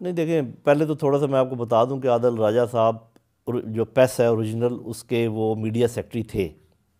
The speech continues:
जब वो यहाँ पर थे, इसलिए उनकी बड़ी, अ, आप समझें कि एक्सेस थी to आईएसपीआर वगैरह और सारा कुछ। और जब तक वो उन-, काम होता रहा, वो ठीक रहा।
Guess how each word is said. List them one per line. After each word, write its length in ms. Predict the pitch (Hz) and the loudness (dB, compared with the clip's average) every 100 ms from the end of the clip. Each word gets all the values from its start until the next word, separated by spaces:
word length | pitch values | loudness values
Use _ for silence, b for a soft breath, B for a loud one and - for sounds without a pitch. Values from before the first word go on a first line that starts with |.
| _ - | _ -12
जब 200 | 92 92 | -10 -8
वो 120 | 98 | -8
यहाँ 220 | 95 90 | -8 -8
पर 160 | 95 95 101 | -10 -12 -14
थे, 120 | 113 b b | -16 b b
इसलिए 260 | 120 135 135 | -14 -4 -2
उनकी 280 | 127 120 127 | -2 -6 -4
बड़ी, 380 | 113 120 123 123 b b b | -2 -2 -4 -10 b b b
अ, 40 | - | -2
आप 220 | 107 107 | 0 0
समझें 320 | 117 113 113 | -4 -6 -6
कि 60 | - | -6
एक्सेस 420 | 110 - 131 - | -8 0 0 -2
थी 280 | - 120 107 113 | -6 -6 -6 -8
to 280 | 110 104 95 - - | -8 -8 -12 -14 -4
आईएसपीआर 760 | 113 117 113 120 110 104 107 | -2 -2 -4 -2 2 4 2
वगैरह 300 | 104 101 101 | 0 -2 0
और 180 | 104 98 | 0 -4
सारा 240 | 95 98 104 | -4 -4 -4
कुछ। 260 | 107 - | -8 -14
और 200 | - 104 | -12 -10
जब 140 | 101 107 | -8 -6
तक 180 | 117 107 | -6 -6
वो 140 | 113 | -8
उन-, 120 | 107 - - | -8 -14 -12
काम 400 | 101 - 104 110 | -12 -6 -4 -2
होता 300 | 104 92 120 | -6 0 2
रहा, 220 | 113 104 | 2 0
वो 240 | 98 101 95 | -2 -10 -12
ठीक 280 | - 113 | -12 -8
रहा। 180 | 113 - | -8 -8